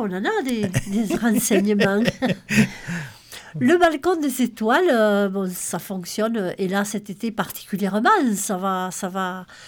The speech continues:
Speaker 1: fonctionner, puisqu'avec, euh, les beaux jours, euh, c'est vrai que les nuits sont plus douces et que les gens peuvent observer un peu plus le ciel. Euh,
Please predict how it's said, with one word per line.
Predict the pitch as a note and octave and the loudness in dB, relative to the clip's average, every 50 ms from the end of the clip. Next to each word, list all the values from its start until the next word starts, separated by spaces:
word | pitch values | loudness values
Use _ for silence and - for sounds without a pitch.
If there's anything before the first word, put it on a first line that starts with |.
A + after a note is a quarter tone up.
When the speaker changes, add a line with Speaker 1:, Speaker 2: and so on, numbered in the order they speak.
| - - - - - - | -20 -18 -18 -18 -18 -14
Speaker 1:
fonctionner, | - G3 F#3 F3+ - - F#3 G3+ C4+ C#4+ | -10 -8 -6 -6 -4 -4 -2 -2 -2 -2
puisqu'avec, | B3 - G3 - - F#3+ E3+ F3+ G3 F#3+ - - | -4 -4 -6 -4 -4 -4 -4 -2 -4 -6 -4 -4
euh, | F3 E3+ | -4 -4
les | E3+ E3+ E3+ | -2 -2 -2
beaux | D#3+ F#3 F#3+ | -2 -2 -2
jours, | F#3 F3+ G3+ B3+ D#4 D4+ - - - _ _ _ _ - - - - | -2 -2 0 0 0 -2 -4 -8 -16 _ _ _ _ -20 -20 -10 -4
euh, | - F3+ F3 E3+ E3 | -2 -2 0 -2 -2
c'est | - - F#3+ | -2 -4 -4
vrai | E3+ F3+ G#3 A3+ | -4 -2 -4 -4
que | A#3 - G#3 | -4 -2 -2
les | F3+ F3 E3+ F3 F3 F3+ F3 | -2 -2 -2 -4 -4 -4 -2
nuits | F3+ G3 G3+ | -2 -2 -2
sont | G3+ - F#3+ E3+ E3 | -2 -4 -6 -6 -6
plus | - - E3+ | -6 -8 -6
douces | D#3+ F#3+ A#3 C#4 D#4+ - - G3 | -4 -2 -2 -2 -2 -4 -6 -6
et | F3 | -6
que | - - F3 | -6 -4 -6
les | E3+ F3 E3+ | -4 -4 -4
gens | E3+ D#3+ G#3+ G#3+ A#3+ A#3+ A3+ G#3+ - | -4 -2 0 0 0 -2 -4 -8 -4
peuvent | - G#3 G3+ G3 G3 F#3+ - - - | 0 2 2 2 0 -2 -6 -4 -4
observer | A3 A3 - - A#3 G3+ F#3+ G3 G#3+ A#3 | -4 -4 -4 -4 -4 -4 -2 -2 -2 -2
un | A3+ G#3 | -2 -2
peu | G#3 G3+ F#3 | -4 -6 -8
plus | - - G#3 - - | -8 -8 -10 -8 -6
le | F#3+ F#3 F3+ | -6 -6 -6
ciel. | - - - G3 A3+ C#4+ - - - - - - - - - - - - | -6 -4 -2 -2 -2 -4 -6 -12 -20 -18 -18 -18 -20 -20 -18 -10 -6 -2
Euh, | G3 | -2